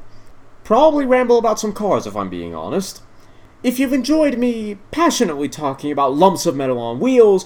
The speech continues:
then why don't you follow me on Twitter at Cody Carr, C O N U N D R M, or check out my website, w w w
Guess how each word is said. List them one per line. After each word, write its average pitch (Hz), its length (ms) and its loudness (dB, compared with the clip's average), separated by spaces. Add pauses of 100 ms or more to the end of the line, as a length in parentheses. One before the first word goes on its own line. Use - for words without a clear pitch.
(180)
then 202 100 -4
why 247 80 0
don't 302 160 -2
you 277 80 -2
follow 262 240 0
me 247 100 -4
on 214 260 -4
Twitter 233 360 0
at 196 240 -2
Cody 240 240 0
Carr, 202 360 0
C 233 240 -4
O 214 120 0
N 190 160 -2 (100)
U 196 180 -2
N 165 260 -6
D 170 300 -10
R 139 320 -2
M, 202 400 -2 (220)
or 196 100 -2
check 226 220 -2
out 190 80 0
my 185 160 -4
website, 180 640 0
w 160 260 0
w 135 240 -2
w 185 380 -2